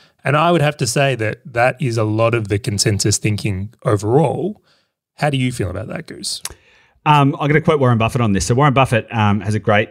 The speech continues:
Speaker 2: uh, I caught a great snippet out of an article I read, actually. It's not, like, one of his, like, quotes, I don't think. But markets don't settle down, they settle up.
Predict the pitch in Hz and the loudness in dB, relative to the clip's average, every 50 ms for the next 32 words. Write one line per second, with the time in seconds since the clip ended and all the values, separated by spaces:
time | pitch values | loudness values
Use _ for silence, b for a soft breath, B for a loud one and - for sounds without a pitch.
0 | - - 107 101 101 98 104 - 101 101 - _ _ - 131 113 104 - - 117 | -4 -2 0 2 2 2 0 -2 -4 -6 -6 _ _ 0 0 0 0 0 0 0
1 | 104 101 110 - _ _ _ _ _ - - - - - - 131 123 - 127 98 | 2 2 0 -2 _ _ _ _ _ -8 -8 -6 -8 0 2 2 4 4 2 2
2 | 104 107 101 98 98 95 98 101 104 95 113 107 98 92 92 98 98 101 95 90 | 2 0 0 0 2 2 2 2 0 0 0 0 0 0 0 0 0 0 0 -2
3 | 87 - - 95 92 90 95 113 - - 101 71 92 85 85 90 90 85 90 92 | -4 -6 -6 -2 0 0 0 0 -2 -4 -4 -4 -4 -2 -2 -2 -2 0 -2 -2
4 | 87 90 85 90 90 _ _ - - - - 90 90 95 90 - - 90 90 90 | -2 -2 -4 -4 -6 _ _ -20 -8 -2 0 2 2 0 -2 -4 -8 -8 -8 -8
5 | 87 - - 90 87 - - 107 104 B B B B B B B B 117 127 147 | -8 -10 -10 -12 -4 -2 0 0 0 B B B B B B B B 2 4 4
6 | 170 165 180 147 - - 143 147 147 - - 143 123 120 110 113 117 117 120 117 | 4 2 -2 -2 0 -2 0 0 -2 -2 -2 0 0 0 0 2 2 2 2 2
7 | 107 107 104 101 - - 135 113 104 98 107 110 98 - - | 2 0 0 -2 0 0 0 0 2 2 2 2 2 0 -6